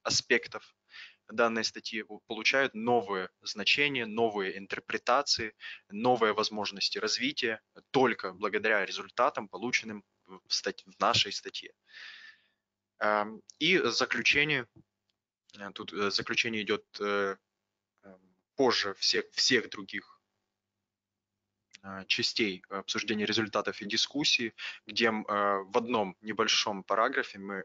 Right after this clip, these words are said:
коротко, э, повторяем ка-, э, нашу гипотезу, н-, э, методы, э,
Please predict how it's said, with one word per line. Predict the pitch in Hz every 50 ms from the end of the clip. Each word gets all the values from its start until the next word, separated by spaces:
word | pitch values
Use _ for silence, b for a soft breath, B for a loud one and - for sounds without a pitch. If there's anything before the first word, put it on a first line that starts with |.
| - _
коротко, | - 135 139 143 143 - - - 117 113 - _ B B B B B B B B B B -
э, | 104 104 107 104 104 101 92 _ _ _ _ _ _ _ _ _ _ _ _ _ _ _ _ _ _ -
повторяем | 120 - - - 135 120 117 107 101 95 87 87 - -
ка-, | - 113 104 -
э, | 92 95 95
нашу | 98 107 104 101 - 110 104
гипотезу, | 113 120 - - 151 151 - 143 127 127 127 123 - _ _ _ -
н-, | 107 110
э, | 73 95 104
методы, | 101 101 107 120 131 143 - - 123 123 120 113 - -
э, | 110 113 110 107 110 107 107 107